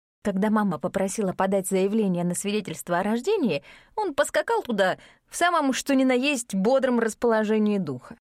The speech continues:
со своим фирменным чувством юмора. Так, вместо того, чтобы быть королёвой Снежаной,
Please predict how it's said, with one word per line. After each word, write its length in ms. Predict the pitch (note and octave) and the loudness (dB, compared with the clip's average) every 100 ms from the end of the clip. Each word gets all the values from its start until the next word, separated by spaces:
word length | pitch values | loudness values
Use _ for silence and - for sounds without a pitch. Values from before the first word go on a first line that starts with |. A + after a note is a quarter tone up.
| _ _ _ - | _ _ _ -6
со 140 | G3+ | -4
своим 340 | F#3 G3 E3 | 0 0 0
фирменным 680 | D3 - G3+ A#3 D4+ F#4 F#4 | -6 -2 0 2 0 0 -2
чувством 480 | - F3 A3+ C4 A#3+ | -4 -4 -2 0 0
юмора. 500 | F#3 E3 E3 D3+ D#3 _ _ _ _ _ | 0 -2 -2 -2 -4 _ _ _ _ _
Так, 260 | F4 G4+ - | -2 -2 -2
вместо 380 | G#3 A#3 B3+ C4 | 0 0 0 0
того, 300 | C#4+ D#4 E4 | 0 0 -2
чтобы 260 | - A#3 | -2 0
быть 300 | A3+ D4+ - - _ _ _ | 0 -2 -4 -12 _ _ _
королёвой 880 | - B3+ B3+ C#4+ D#4+ A#3+ G3 F3 D3+ | 0 2 2 2 0 2 0 -2 -6
Снежаной, 800 | - B3 C4 C#4+ B4+ F#4+ F3 | -4 0 0 2 0 2 0